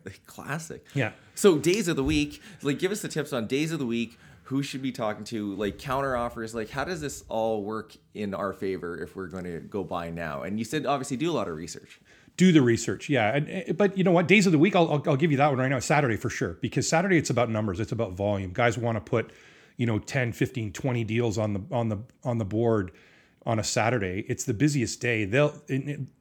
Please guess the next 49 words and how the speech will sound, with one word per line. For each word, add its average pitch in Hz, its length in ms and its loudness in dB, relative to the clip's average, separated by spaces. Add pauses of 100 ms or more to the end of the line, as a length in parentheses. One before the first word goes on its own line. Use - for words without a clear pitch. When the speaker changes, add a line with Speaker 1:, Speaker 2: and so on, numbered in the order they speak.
(680)
Speaker 2:
in 147 120 2
a 139 40 4
lot 160 220 4
of, - 140 -2 (100)
a - 20 -2
lot 180 100 2
of 196 60 -4
cases, 151 260 2
they 147 80 2
don't 160 160 2
really 151 180 2
have 123 120 -2
time 180 380 0
to 107 100 -8
sit - 240 -4
down 113 240 -2
and 104 100 -2
negotiate 110 480 -2
and 101 140 -6
grind 117 320 2
out 107 140 0
a 104 40 -2
great 107 300 -4
deal. 98 220 -2
They'll 160 120 8
just 196 180 2
Speaker 1:
Mm-hmm. 175 60 -8
Speaker 2:
give 160 220 4
you 107 240 2 (640)
drop 156 200 6
their - 100 2
pants 147 300 2
and 120 120 -2
give 156 160 4
you 139 120 4
a 117 40 4
great 113 240 0
deal 117 220 2
right, 123 260 2
right 139 220 2
out 131 120 0
of 117 60 -4
the 104 60 -4
chute. - 340 0 (500)
Speaker 1:
Really? 101 280 -4 (120)
Speaker 2:
Just 160 180 4
because 156 260 0
it's 139 120 -2
like, 123 180 -2